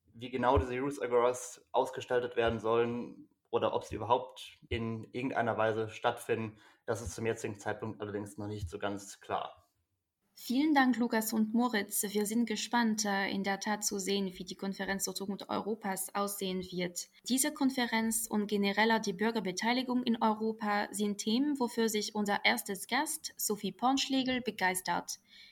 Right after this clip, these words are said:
Speaker 2: Weil Bildung für informierte BürgerInnen der Schlüssel zur Beteiligung ist, macht sich Sophie Pornschlegel für dieses Thema der politischen Bildung stark.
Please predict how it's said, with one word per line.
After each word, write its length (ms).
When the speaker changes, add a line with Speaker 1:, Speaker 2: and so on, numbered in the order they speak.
Speaker 2:
Weil 240
Bildung 320
für 200
informierte 500
BürgerInnen 840
der 120
Schlüssel 360
zur 140
Beteiligung 580
ist, 480
macht 280
sich 160
Sophie 300
Pornschlegel 600
für 160
dieses 320
Thema 260
der 140
politischen 580
Bildung 320
stark. 380